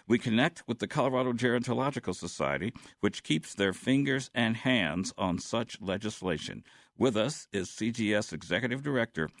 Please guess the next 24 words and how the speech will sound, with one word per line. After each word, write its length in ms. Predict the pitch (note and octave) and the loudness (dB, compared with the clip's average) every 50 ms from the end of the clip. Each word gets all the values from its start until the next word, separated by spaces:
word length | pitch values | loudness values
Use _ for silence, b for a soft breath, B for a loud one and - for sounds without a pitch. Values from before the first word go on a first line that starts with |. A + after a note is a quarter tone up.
| _ _ | _ _
Ms. 220 | - E2+ F#2 E2+ F2 | -2 0 0 2 2
Eileen 460 | F#2 F#2 G2+ F#2 F#2 G2 A2+ A#2 A#2+ | 2 2 2 2 2 2 4 4 4
Doherty. 480 | A2 G2 D#2 C2 B1 A#1 A1 A1 G#1+ - _ _ _ b b b b - | 4 2 0 0 -2 -4 -8 -12 -14 -18 _ _ _ b b b b -4
I 80 | B2+ C3+ | -4 -2
guess 260 | - G3 F#3 - - | 0 -2 -2 0 -2
what's 200 | F3 E3 - - | -4 -4 -4 -2
the 80 | D#3 | 0
most 200 | D#3 D3+ - - | 0 0 0 0
important 520 | - A2 A2+ - - C3+ B2+ B2 A2 G2+ - | -2 -2 -2 0 0 0 0 0 -2 -2 0
thing 320 | A2+ A#2 A#2 A2+ G#2 F2+ | 0 2 2 2 0 -2
in 180 | - - G2+ F#2+ | -2 -4 -2 -2
your 220 | G2 G#2 A2+ A2+ | 0 0 0 0
determination 840 | G2 G2+ G2 - - A#2+ G#2 G#2 G2+ G2 G2 G2 G#2 G2+ - F#2+ F2 | -2 -4 -6 -4 -2 -2 0 0 0 0 0 -2 -2 -4 -4 -4 -4
that 180 | F2 F2+ F2+ - | -4 -4 -4 -4
the 80 | F2 F2 | -4 -4
legislature 720 | F2+ G2 G2 - F#2+ F2+ - G2+ F#2+ F2+ E2+ - E2+ D#2+ | -2 -2 -4 -4 -6 -8 -8 -6 -6 -6 -6 -6 -8 -10
did 440 | E2+ E2+ G#2 G2 F#2 F2+ E2+ E2+ - _ - | -4 -2 0 0 0 0 -2 -4 -8 _ -6
that 200 | F#2 F2 F2 E2 - | -4 -2 -2 -2 -2
older 300 | - F#2+ G#2 G2+ - F2 | -2 -2 -2 -2 -2 -4
adults 420 | E2 E2 E2+ G2 G2 F2+ - - - | -6 -4 -4 -4 -4 -4 -6 -8 -6
will 140 | F#2+ F#2+ F2 | -4 -4 -2
be 160 | F2+ F2 E2+ | -2 -4 -4
benefiting 600 | D#2+ F2 G#2 G2 F2+ E2+ - E2 D#2+ - C2+ C2 | -2 -2 -2 -2 -2 -4 -4 -6 -6 -6 -8 -10
from? 460 | - - - D2+ B1+ - - - - | -14 -10 -8 -8 -8 -8 -12 -16 -20